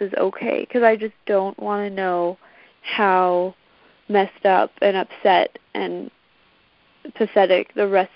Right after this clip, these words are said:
of the, the people around me actually think they are. Like, I'm starting to get awarenesses about my family, and, and they're, I have such a lovely family, and I grew up in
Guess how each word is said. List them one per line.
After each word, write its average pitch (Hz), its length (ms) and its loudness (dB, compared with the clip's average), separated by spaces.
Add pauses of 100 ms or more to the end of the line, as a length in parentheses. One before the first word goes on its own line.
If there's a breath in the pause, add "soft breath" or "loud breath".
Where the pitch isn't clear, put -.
of 196 160 -8
the, 196 120 -8 (140)
the 202 80 2
people 220 560 -2
around 180 260 -2
me 180 120 -4
actually - 480 -4
think - 260 -12
they - 140 2
are. - 160 4
Like, - 180 0
I'm 226 180 -4
starting 226 320 0
to 226 100 -14
get 208 180 2 (480 loud breath)
awarenesses 214 640 0
about 190 260 0
my 190 200 -6
family, 202 600 -2
and, 190 160 -6 (320 loud breath)
and 214 140 0
they're, 214 200 4 (220)
I 214 60 2
have 220 200 -2
such 262 200 0
a 233 60 2
lovely 190 600 2
family, 269 360 2
and 233 100 2
I 208 100 0
grew 208 180 0
up 208 160 -2
in 214 100 -6